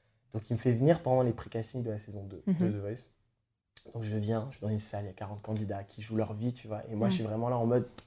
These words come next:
Speaker 1: Mais je veux pas faire ce truc, tu vois. »
Speaker 2: Ouais.
Speaker 1: Je me retrouve devant Mathieu Grelier et Vincent Panozzo,
Speaker 2: Oui.
Speaker 1: euh, donc à l'époque, euh, Endemol Shine et, euh, T F un, tu vois. Je
Speaker 2: Qui
Speaker 1: fais
Speaker 2: sont
Speaker 1: mon
Speaker 2: des
Speaker 1: casting.
Speaker 2: productions.
Speaker 1: Ouais, qui sont côté production. Euh, ils, je fais mon casting,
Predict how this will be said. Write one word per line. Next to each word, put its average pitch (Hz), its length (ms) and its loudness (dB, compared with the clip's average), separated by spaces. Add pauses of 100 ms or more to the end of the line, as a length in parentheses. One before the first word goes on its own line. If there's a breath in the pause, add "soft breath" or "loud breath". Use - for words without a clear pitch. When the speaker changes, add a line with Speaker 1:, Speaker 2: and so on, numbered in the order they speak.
(120)
Speaker 1:
Mais 107 140 -6 (100)
je 107 80 -4
veux 113 160 6
pas 123 180 12
faire 147 180 10
ce 151 80 12
truc, 170 360 12
tu 156 100 12
vois. » 151 140 12
Speaker 2:
Ouais. 180 60 12 (500 loud breath)
Speaker 1:
Je 120 120 2
me 139 60 12
retrouve 147 380 12
devant 135 440 8
Mathieu 139 320 8
Grelier 131 420 10
et 127 60 4
Vincent 120 300 4
Panozzo, 117 560 8
Speaker 2:
Oui. 185 160 0 (240)
Speaker 1:
euh, 98 320 4
donc 101 220 -6
à 98 100 -2
l'époque, 104 400 -2
euh, 98 320 0
Endemol 104 400 2
Shine 113 380 2 (120)
et, 107 200 -4
euh, 101 320 -6
T 107 140 -8 (100)
F - 120 -6
un, 160 160 0
tu - 140 -14
vois. 113 160 -6 (800)
Je - 80 0
Speaker 2:
Qui - 60 0
Speaker 1:
fais 139 60 8
Speaker 2:
sont 147 80 12
Speaker 1:
mon 214 40 12
Speaker 2:
des 196 80 12
Speaker 1:
casting. 160 380 8
Speaker 2:
productions. 190 200 10 (100)
Speaker 1:
Ouais, 120 200 10
qui 107 160 -6
sont 123 160 8
côté 127 260 10
production. 123 500 6 (120)
Euh, 110 760 6 (180)
ils, 117 320 4
je - 80 0
fais 139 100 6
mon 143 140 8
casting, 135 480 0